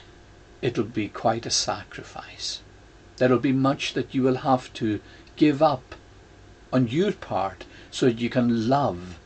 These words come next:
your brothers and sisters sincerely. There will be sacrifice, there will be activity, there will be practical activity, there will be public and private sides to this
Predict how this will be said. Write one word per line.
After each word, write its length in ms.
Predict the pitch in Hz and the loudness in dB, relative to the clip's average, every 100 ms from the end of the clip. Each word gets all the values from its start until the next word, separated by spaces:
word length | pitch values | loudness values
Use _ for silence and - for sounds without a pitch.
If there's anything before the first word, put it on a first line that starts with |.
| - - | -20 -6
your 160 | 139 117 | 0 0
brothers 540 | 135 113 107 104 - | 2 2 2 0 -4
and 100 | 113 | -4
sisters 640 | - 113 110 - 117 98 - - | -2 -2 -4 -6 -6 -6 -8 -10
sincerely. 1040 | - - 107 - - 110 98 95 87 82 - - - - - - - - - - - - - - - | -6 -2 -2 -2 -4 -4 -4 -4 -6 -10 -14 -20 -20 -20 -20 -20 -20 -20 -20 -20 -20 -20 -20 -20 0
There 140 | 131 117 | 2 6
will 220 | 127 123 | 6 4
be 100 | - | 2
sacrifice, 1120 | - 123 120 - 139 - 139 135 127 - - - - | -2 -2 -2 -6 -14 -10 -10 -10 -6 -4 -4 -10 -8
there 120 | 120 | -6
will 240 | 98 107 110 | -2 -2 -2
be 220 | 123 123 | 0 0
activity, 800 | 120 - 120 104 107 - 131 127 | -2 -4 -4 -4 -6 -8 -8 -6
there 160 | 107 | -4
will 160 | 101 101 | -4 -4
be 140 | 107 | -6
practical 760 | 98 - 110 110 - 123 - 107 | -10 -4 -2 -2 -8 -14 -8 -8
activity, 680 | 104 - 104 101 - 104 104 - - - - - - | -8 -8 -8 -8 -10 -12 -12 -14 -20 -20 -20 -18 -8
there 140 | 110 | -4
will 240 | 98 101 92 | 0 0 0
be 400 | 104 95 95 - - - | -4 -6 -8 -12 -18 -4
public 520 | 135 123 - 135 117 | 2 2 0 -2 -2
and 220 | 117 110 | -2 -6
private 580 | - 110 107 104 104 98 | -6 -2 -2 -2 -4 -4
sides 540 | - 107 101 101 98 | -2 0 -2 -4 -8
to 160 | - 101 | -10 -10
this 400 | 95 98 - - | -6 -4 -4 -6